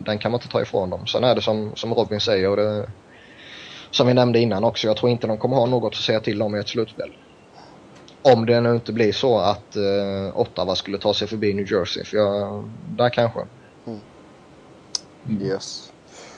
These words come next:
Speaker 2: Och på andra platsen så hittar vi Boston Bruins, som också är divisionsledare då i Northeast. Ehm, nittiotre inspelade poäng.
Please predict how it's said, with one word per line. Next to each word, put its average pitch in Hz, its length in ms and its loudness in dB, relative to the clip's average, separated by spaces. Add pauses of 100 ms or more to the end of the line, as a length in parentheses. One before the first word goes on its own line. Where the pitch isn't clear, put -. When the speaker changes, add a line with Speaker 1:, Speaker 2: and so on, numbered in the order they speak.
(480)
Speaker 2:
Och - 340 2 (160)
på 127 380 10
andra 120 160 4
platsen 135 760 -2
så 117 500 0
hittar 120 320 0
vi 117 280 4
Boston 120 500 2
Bruins, 104 840 0 (120)
som 110 240 -6
också 107 300 0
är 110 120 8
divisionsledare 113 680 4
då 123 200 2
i 110 560 -4
Northeast. 110 640 -6 (1120)
Ehm, 107 600 -6 (280)
nittiotre 120 480 6
inspelade 123 480 6
poäng. 123 300 8